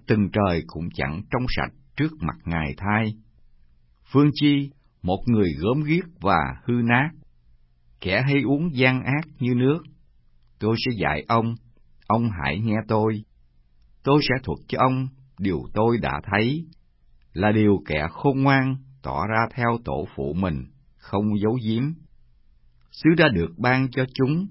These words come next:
mà thôi, không có người ngoại bang nào được vào giữa bọn họ. Trọn đời người hung ác bị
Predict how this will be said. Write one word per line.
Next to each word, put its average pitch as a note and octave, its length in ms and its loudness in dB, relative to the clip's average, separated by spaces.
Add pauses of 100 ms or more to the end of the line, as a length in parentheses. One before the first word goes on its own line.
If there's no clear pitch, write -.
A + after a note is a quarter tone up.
(120)
mà D2 360 -4
thôi, A2 400 0 (520)
không C#3 260 0
có E3+ 140 0
người A2 260 2
ngoại C#2+ 360 -4
bang B2 240 0
nào E2+ 340 2 (240)
được D#2 300 -6
vào D2+ 340 0
giữa C#2 260 -8
bọn D2+ 320 -4
họ. C2+ 380 -4 (840)
Trọn G#2 240 2
đời F#2+ 260 2
người D#2+ 400 -2
hung A#2+ 200 -4
ác C3+ 220 0 (420)
bị C#2+ 320 -6